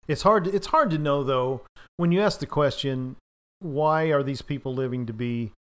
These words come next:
over a hundred and healthy?" Um,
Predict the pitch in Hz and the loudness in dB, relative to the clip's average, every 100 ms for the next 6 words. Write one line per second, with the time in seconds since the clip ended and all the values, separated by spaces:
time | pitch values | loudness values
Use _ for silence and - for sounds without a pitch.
0 | _ _ _ 147 127 123 113 113 120 113 | _ _ _ -6 -4 -2 -2 -2 -4 -4
1 | 117 117 120 110 - 127 123 - 110 110 | -6 -8 -10 -10 -8 -6 -6 -8 -10 -10
2 | - _ _ _ _ 135 123 117 117 | -12 _ _ _ _ -6 -4 -4 -8